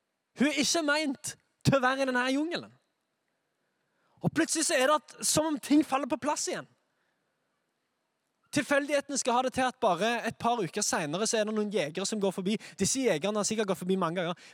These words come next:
men hun hadde, eh, gjort som apene, prøvd å komme seg vekk ifra, fra dette, fra, fra, fra ulykken og fra frykten. Så, men nå visste hun at jeg er jo ikke meint å være her. Så hun oppsøkte heller disse jegerne, og så blir vondt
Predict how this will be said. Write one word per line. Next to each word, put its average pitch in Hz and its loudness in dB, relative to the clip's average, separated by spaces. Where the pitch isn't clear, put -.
men 196 2
hun 202 4
hadde, 185 4
eh, 170 4
gjort 226 0
som 214 2
apene, 196 -4
prøvd 190 0
å - -4
komme 185 2
seg 175 2
vekk 208 -4
ifra, 160 0
fra 180 -2
dette, 160 -2
fra, - -4
fra, 160 2
fra 151 -2
ulykken 151 2
og - -4
fra - -6
frykten. - -4
Så, 170 -2
men 226 2
nå 277 4
visste 269 0
hun 269 2
at - -10
jeg 254 2
er 269 4
jo 269 0
ikke 277 2
meint 302 0
å 233 4
være 208 0
her. - -12
Så - 0
hun 254 2
oppsøkte - 0
heller 240 2
disse 196 0
jegerne, 180 2
og 165 2
så 202 0
blir 190 2
vondt 208 2